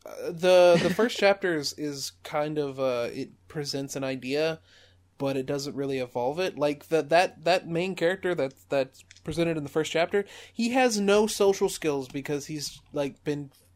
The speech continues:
like, used by this old man, uh, all his life. So, like, whenever he starts interacting with, uh, human beings, uh, it's, that, that's where it comes into play, like, the actual character in it.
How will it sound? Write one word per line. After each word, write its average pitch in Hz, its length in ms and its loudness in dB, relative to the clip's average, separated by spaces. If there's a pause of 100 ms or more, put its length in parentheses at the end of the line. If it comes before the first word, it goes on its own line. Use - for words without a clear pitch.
like, 139 240 -6
used 151 520 -6
by 139 380 0
this 139 420 -4
old 147 320 0
man, 135 400 -8 (520)
uh, 131 200 -4
all 139 200 -2
his 135 160 -8
life. 131 300 -6
So, 143 260 -2
like, 135 280 -4
whenever 151 300 -4
he 160 140 -6
starts - 840 -2 (520)
interacting 147 720 -2
with, 135 400 -6
uh, 127 200 -2
human 139 360 -6
beings, 156 640 -6 (100)
uh, 127 260 -2
it's, - 580 -4 (100)
that, 151 320 0
that's 180 280 0
where 170 220 4
it - 80 -4
comes 147 300 -6
into 135 180 -8
play, 135 300 -2
like, 123 300 -6
the 117 200 -6
actual 123 320 -6
character 117 480 -8
in 120 80 -8
it. 117 160 -10